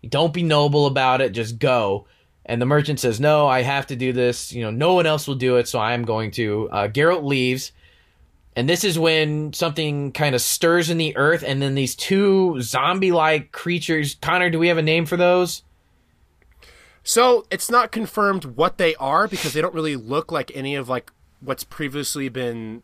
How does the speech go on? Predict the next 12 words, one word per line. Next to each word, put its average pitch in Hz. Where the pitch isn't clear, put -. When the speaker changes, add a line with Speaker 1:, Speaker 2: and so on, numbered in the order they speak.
Speaker 2:
uh, 110
portrayed. 127
Some 208
people 240
thought 233
they 208
were 160
Neckers. 165
I 156
think 208
they're 160
ghouls, 151